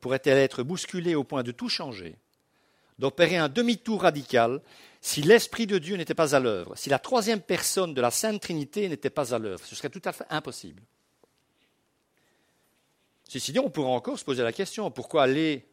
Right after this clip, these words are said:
parler de l'Évangile, puisque le salut a sa source uniquement en Dieu, et qu'il le réalise, le réalise par l'action de l'Esprit Saint. Ok, l'Esprit Saint intervient, ok.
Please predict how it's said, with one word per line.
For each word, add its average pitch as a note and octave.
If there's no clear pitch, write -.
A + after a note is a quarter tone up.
parler C3
de C3
l'Évangile, A#2+
puisque -
le B2+
salut F#3+
a A#2
sa -
source -
uniquement A#2
en G2+
Dieu, G3
et A2
qu'il F#3
le C#3+
réalise, B2+
le A2+
réalise A#2+
par B2
l'action A#2
de A3
l'Esprit D#3+
Saint. F#2
Ok, -
l'Esprit F3+
Saint A#2
intervient, A#2+
ok. B2+